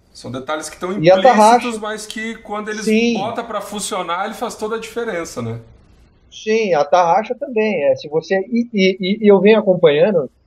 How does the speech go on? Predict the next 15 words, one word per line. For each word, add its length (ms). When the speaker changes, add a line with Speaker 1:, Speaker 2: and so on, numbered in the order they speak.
Speaker 2:
nesse 360
tempo 340
de 100
pesquisa, 540
que 100
eu 60
pesquisei 720
muito 640
pra 180
desenvolver 540
a 80
minha, 460
e 200
eu 140
acabei, 680